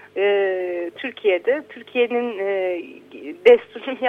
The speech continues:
anlamda bu olduğunu ortaya koymak oluyor. Yani şimdi hep, e, son zamanlarda üstüne düştüğüm, eğildiğim bir konu da,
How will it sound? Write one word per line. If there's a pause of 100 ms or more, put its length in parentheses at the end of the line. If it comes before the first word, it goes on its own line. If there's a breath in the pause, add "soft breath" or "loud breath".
anlamda
bu
olduğunu
ortaya
koymak
oluyor. (420 soft breath)
Yani (100)
şimdi
hep,
e,
son
zamanlarda
üstüne
düştüğüm,
eğildiğim
bir
konu
da,